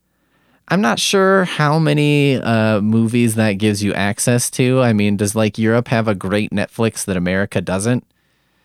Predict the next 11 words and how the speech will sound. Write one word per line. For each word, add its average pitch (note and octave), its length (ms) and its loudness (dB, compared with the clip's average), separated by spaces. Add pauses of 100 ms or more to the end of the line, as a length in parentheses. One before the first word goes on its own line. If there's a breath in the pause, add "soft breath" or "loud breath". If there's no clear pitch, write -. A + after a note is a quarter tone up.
(140)
And C3+ 100 2
how F3+ 160 4
does F#3 160 0
that D3+ 200 2
even C3 260 0
work? - 380 -4 (1200)
I, C3+ 120 0
I B2+ 180 -2
have D#3+ 160 2
my A2 240 2
suspicions. G2 840 -4